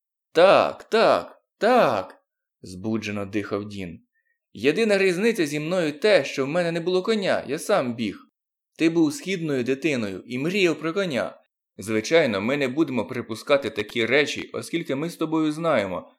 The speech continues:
що вони дуже літературні ідеї, і лише, можливо,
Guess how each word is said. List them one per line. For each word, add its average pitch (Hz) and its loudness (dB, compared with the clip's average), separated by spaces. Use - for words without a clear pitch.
що - -6
вони 190 2
дуже 175 2
літературні 156 0
ідеї, 131 -4
і 131 0
лише, 185 2
можливо, 143 2